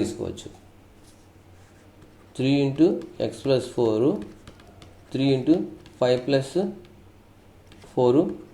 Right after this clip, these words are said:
three into nine, ట్వంటీ సెవెన్. ఇది just మీకు అర్థం అవ్వడానికి ఇన్ని స్టెప్పులు రాశాను. ఒకటి రెండు స్టెప్పులు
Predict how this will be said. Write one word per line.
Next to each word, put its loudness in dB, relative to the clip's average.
three -2
into -4
nine, 4
ట్వంటీ 0
సెవెన్. 2
ఇది 6
just 2
మీకు 4
అర్థం 2
అవ్వడానికి 6
ఇన్ని -2
స్టెప్పులు -2
రాశాను. 2
ఒకటి -2
రెండు 0
స్టెప్పులు -2